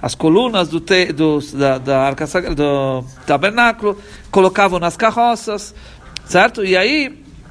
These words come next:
eh,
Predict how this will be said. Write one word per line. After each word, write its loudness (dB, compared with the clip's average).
eh, 2